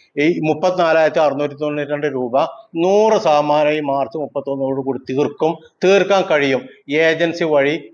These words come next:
ഓ, വർക്ക് നിർവഹിക്കാൻ കഴിയുമെങ്കിൽ എന്ന് ഞങ്ങൾക്ക് വിശ്വാസമുണ്ട്.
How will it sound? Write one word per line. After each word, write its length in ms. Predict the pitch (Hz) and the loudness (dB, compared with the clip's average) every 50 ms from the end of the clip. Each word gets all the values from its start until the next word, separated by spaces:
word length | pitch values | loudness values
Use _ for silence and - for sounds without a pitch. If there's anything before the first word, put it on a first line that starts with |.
| _ - | _ -2
ഓ, 320 | 135 147 151 143 143 143 | 0 2 4 4 4 4
വർക്ക് 340 | 139 135 131 139 - 156 151 | 2 2 2 0 -2 -2 0
നിർവഹിക്കാൻ 500 | 139 127 127 135 139 139 139 139 139 139 | 0 0 0 0 0 -2 0 -2 -2 -2
കഴിയുമെങ്കിൽ 680 | 139 143 131 123 123 123 123 120 117 113 123 135 147 - _ _ _ _ - 135 | 0 -2 -2 0 0 -2 -2 -4 -4 -4 -4 -6 -8 -8 _ _ _ _ -2 0
എന്ന് 160 | 131 131 135 | 0 2 2
ഞങ്ങൾക്ക് 240 | 131 123 123 113 127 | 0 0 0 0 -2
വിശ്വാസമുണ്ട്. 520 | 113 110 - 117 110 - 131 117 101 107 | -4 0 0 0 2 2 0 0 0 -2